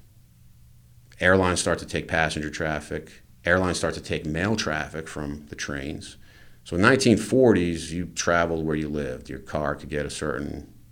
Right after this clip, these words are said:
distance. There were no interstates. There's no Eisenhower interstate system at the time. He doesn't get elected to be president until nineteen fifty-two.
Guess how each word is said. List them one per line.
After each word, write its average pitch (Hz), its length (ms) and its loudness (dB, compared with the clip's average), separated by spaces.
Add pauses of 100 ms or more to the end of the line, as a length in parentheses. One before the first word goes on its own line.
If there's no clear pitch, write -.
distance. 78 480 -4
There 76 80 -6
were 71 120 -4
no 73 160 -2
interstates. 78 720 -2
There's - 100 -10
no 76 160 -2
Eisenhower 76 480 -2
interstate 78 420 -2
system 78 320 0
at 71 60 -6
the 71 60 -6
time. 82 280 0
He 85 60 -2
doesn't 78 220 0
get 73 80 -6
elected 73 400 -6
to 78 80 -10
be 76 200 -8
president 78 520 -4
until 73 180 -10
nineteen 73 280 -10
fifty-two. 110 720 -4